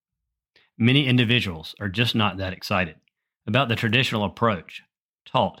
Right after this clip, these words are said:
to certified financial planner professionals. It sometimes feels like we're forcing them into a plan using financial software. So you may be thinking,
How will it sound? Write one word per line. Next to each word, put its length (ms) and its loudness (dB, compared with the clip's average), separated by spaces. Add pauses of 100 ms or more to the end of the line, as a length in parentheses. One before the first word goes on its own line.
(140)
to 120 -10
certified 480 -2
financial 300 -12
planner 320 -6
professionals. 720 -6 (1080)
It 120 -20
sometimes 500 2
feels 320 0
like 200 -8
we're 60 -8
forcing 400 0
them 200 -8 (460)
into 240 4
a 80 2
plan 500 -2 (240)
using 280 4
financial 360 -6
software. 560 -2 (560)
So 160 -4
you 220 4
may 140 2
be 140 0
thinking, 440 -2